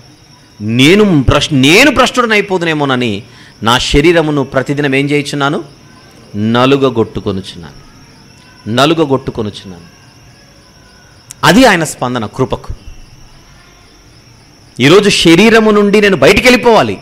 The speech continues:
అంటే చావుకు తగిన వాడను. దమస్కు ప్రయాణంలో పౌలు గారు నిజానికి ఉగ్రత కుమ్మరించింటే ప్రభు ఆయన చచ్చిపోయేవాడు,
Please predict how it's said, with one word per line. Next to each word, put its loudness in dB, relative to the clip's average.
అంటే -8
చావుకు 0
తగిన -2
వాడను. -4
దమస్కు 0
ప్రయాణంలో 2
పౌలు 4
గారు 0
నిజానికి -2
ఉగ్రత -2
కుమ్మరించింటే -2
ప్రభు -4
ఆయన -4
చచ్చిపోయేవాడు, -2